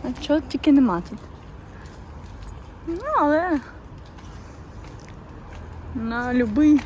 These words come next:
бачите, гаманець. На кожен товар є свій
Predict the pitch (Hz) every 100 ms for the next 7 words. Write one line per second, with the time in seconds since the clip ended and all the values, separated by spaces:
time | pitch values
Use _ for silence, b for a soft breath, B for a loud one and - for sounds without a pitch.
0 | - 233 247 - 240 214 220 214 233 254
1 | - - - - - - - - - -
2 | - - - - - - - - - -
3 | - 247 208 254 262 254 220 208 220 240
4 | - - - 233 247 -